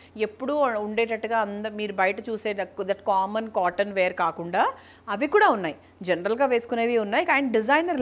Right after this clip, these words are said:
లాగా, అంటే కొంచెం మనకు డిఫరెంట్‌గా వీ కట్స్ వచ్చి మనం ఎగ్జిబిషన్స్‌లో తీసుకుంటూ ఉంటాం కదా, అటువంటి స్టైల్ మోడల్స్ కూడా చాలా చాలా వచ్చాయి. ఓకే, and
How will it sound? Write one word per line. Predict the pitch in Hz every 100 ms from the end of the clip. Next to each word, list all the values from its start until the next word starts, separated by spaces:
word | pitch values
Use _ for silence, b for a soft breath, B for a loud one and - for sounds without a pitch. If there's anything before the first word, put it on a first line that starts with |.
| 214
లాగా, | 180 165
అంటే | 185 277
కొంచెం | 233 226 226
మనకు | 214 202
డిఫరెంట్‌గా | 208 226 214 208 196
వీ | 202 208
కట్స్ | 214 196 190
వచ్చి | 202 196
మనం | 190 196
ఎగ్జిబిషన్స్‌లో | 180 196 220 220 208 202 185
తీసుకుంటూ | - 185 185 175
ఉంటాం | 175 175
కదా, | 233 466 B B - -
అటువంటి | 349 349 339 -
స్టైల్ | 254 220 262 233
మోడల్స్ | 214 208 208
కూడా | 233 285 226
చాలా | 170 202 233
చాలా | 190 190 156
వచ్చాయి. | - 156 - - -
ఓకే, | 190 254 185 - B B B - 190
and | 202 277